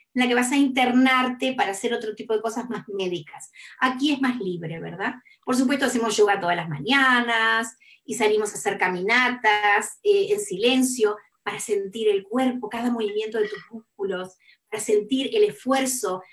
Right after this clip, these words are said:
para sentir tu respiración. Lo que tiene que ver con estar en el presente, comer estando en el presente. Y cuando tú comes o bebes agua o usas aceites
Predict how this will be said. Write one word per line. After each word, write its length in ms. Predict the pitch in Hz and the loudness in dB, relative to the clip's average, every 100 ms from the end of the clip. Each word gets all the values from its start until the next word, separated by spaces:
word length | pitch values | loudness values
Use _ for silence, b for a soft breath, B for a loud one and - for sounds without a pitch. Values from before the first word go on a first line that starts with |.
| B | B
para 140 | 226 226 | -4 -2
sentir 380 | 220 - 254 254 | -4 -2 -2 -2
tu 100 | 233 | -4
respiración. 1000 | 214 - 202 196 - - 269 262 233 B B B B _ - | -4 -4 -4 -4 -8 -2 2 2 2 B B B B _ 2
Lo 300 | 285 294 - | 4 4 2
que 120 | 302 | 2
tiene 280 | 311 370 415 | 2 2 0
que 80 | 294 | -2
ver 140 | 294 | -4
con 120 | 294 | 0
estar 240 | 254 - 247 | 0 0 0
en 120 | 240 | 2
el 140 | 214 | 0
presente, 720 | 208 180 - 165 165 - 190 | -4 -10 -10 -10 -8 -8 -8
comer 400 | - 254 277 415 571 - - | -2 0 2 0 -2 -8 -10
estando 640 | 254 - 254 285 294 330 202 | -10 -4 -2 0 -2 -6 -12
en 140 | 185 | -12
el 160 | 170 151 | -12 -14
presente. 680 | 156 151 - 165 160 151 _ _ b b b | -16 -16 -18 -18 -16 -18 _ _ b b b
Y 100 | 247 | -2
cuando 320 | 254 254 254 302 | 2 2 2 -2
tú 200 | 311 - | -6 -6
comes 640 | 330 349 269 247 247 - | 0 2 4 4 0 -2
o 140 | 214 214 | 0 2
bebes 400 | 240 262 - 285 | 2 0 -2 -2
agua 640 | 277 285 294 214 208 208 - | -4 -4 -2 2 4 2 0
o 160 | 202 | -2
usas 280 | 233 269 262 | -2 -6 -8
aceites 840 | - - - 285 269 262 196 196 | -8 -8 -4 -2 -2 -2 -2 -2